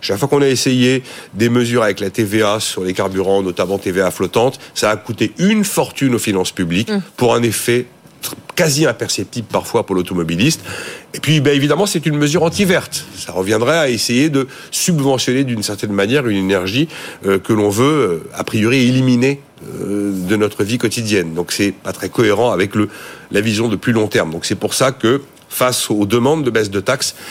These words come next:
Speaker 1: je pense que la meilleure solution, ça reste les aides ciblées. Il va y avoir, vous le savez, en deux mille vingt-quatre, un chèque de cent euros carburant sous condition de ressources qui va être à nouveau reconduit par le gouvernement. Il f-, suffira d'en faire la demande pour en bénéficier.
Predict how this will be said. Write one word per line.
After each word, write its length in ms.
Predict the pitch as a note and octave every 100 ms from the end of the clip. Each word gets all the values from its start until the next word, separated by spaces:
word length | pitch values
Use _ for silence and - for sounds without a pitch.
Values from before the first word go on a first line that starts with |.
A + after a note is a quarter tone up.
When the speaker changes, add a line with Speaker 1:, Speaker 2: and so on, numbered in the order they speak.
| - -
Speaker 1:
je 80 | -
pense 180 | B2 B2+
que 100 | G#2+
la 100 | F#2
meilleure 220 | G#2+ A#2
solution, 380 | - G2+ F#2 A2
ça 180 | - F#2
reste 240 | F#2 -
les 300 | E2 E2+ E2
aides 200 | F2+ D2+
ciblées. 580 | D2+ - G2 F2+ F#2 A#2+ - - - - - -
Il 180 | A#2+ A#2
va 80 | A2+
y 80 | G#2
avoir, 320 | F2+ G2 A#2
vous 120 | G2
le 60 | F2+
savez, 360 | - E2+ G#2
en 160 | G#2 E2+
deux 180 | D#2 G#2
mille 220 | G#2 F2
vingt-quatre, 580 | F2 D#2 - G#2+ A#2 F2
un 80 |
chèque 420 | D#2+ - A2 - D#2+
de 120 | F2
cent 240 | F2+ - G2+
euros 220 | G2 E2+ A#2
carburant 500 | A#2 F2 F2 E2+ - - -
sous 200 | - A#2+
condition 360 | A#2 G#2+ - G2
de 60 |
ressources 400 | D#2 D2+ A#2+ -
qui 160 | - F2
va 80 | F#2
être 160 | G2+
à 60 | F2+
nouveau 320 | F2 E2+ A2
reconduit 500 | G2+ G#2 F#2+ F2 A#2+
par 140 | G2+
le 80 | F2+
gouvernement. 600 | F2+ F2+ F2 D#2+ D2 G2+ - - - -
Il 140 | F#2
f-, 100 | F#2
suffira 400 | - G#2+ - G#2+
d'en 100 | A#2
faire 200 | G2+ A#2
la 100 | G2
demande 320 | F2+ F#2 A2+ B2+
pour 180 | G#2+
en 60 | G2
bénéficier. 560 | F#2 F#2+ F#2 F#2+ -